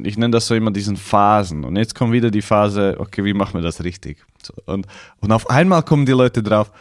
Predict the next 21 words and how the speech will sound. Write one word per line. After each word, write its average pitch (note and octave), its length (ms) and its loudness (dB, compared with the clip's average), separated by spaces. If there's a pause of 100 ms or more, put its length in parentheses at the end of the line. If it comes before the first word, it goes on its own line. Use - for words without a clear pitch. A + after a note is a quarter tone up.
(160)
was B2+ 240 2
ist, D3 180 0
wenn D3 160 2
wir C#3 80 2
uns C3+ 140 0
die B2 80 -2
Prozesse C#3+ 480 0
anschauen? G2 440 -2 (200)
<laughs> - 200 -20
Deswegen B2+ 280 -2
kommen D#3+ 200 2
auf B2+ 200 2
einmal B2+ 320 2
die G#2 200 -2
ganze B2 360 -2
Bilder B2+ 360 0
zu - 140 -10
A E2 300 -4
I. - 20 -14 (400)
Weißt G#2+ 180 -2
du, D3 80 0